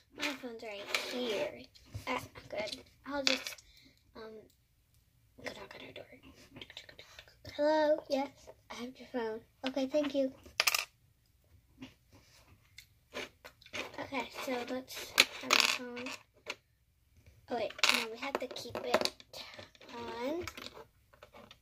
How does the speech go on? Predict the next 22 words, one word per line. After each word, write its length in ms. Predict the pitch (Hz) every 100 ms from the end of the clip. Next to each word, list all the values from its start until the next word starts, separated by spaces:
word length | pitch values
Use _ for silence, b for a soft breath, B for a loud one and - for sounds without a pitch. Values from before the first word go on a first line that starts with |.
| - - _ - - - - - -
I 80 | -
still 240 | - 294 294
want 160 | 262
my 120 | 208 -
phone. 160 | 180 - - - - - - - - - - _ _ _ _ 247
I'm 80 |
not 220 | 294 - -
too 360 | - - -
messy. 300 | - - - - _ _ _ - - - - - -
Let's 140 | 302
put 200 | - - 269
my 60 |
trophy 340 | 262 294 285 294
on 180 | 285 262
my 180 | 226 226 -
bed. 580 | 233 233 233 233 269 277 - - - - _ - _ _ _ _ _ _ _ _ -
Oh, 80 |
let's 320 | 262 277 - - 214 - _ -
undo 420 | 214 202 202 202
my 120 | 196 196
bed. 280 | 196 214 - - - - - - - - - _ _ _ - -
Let's 920 | - - - - - - - -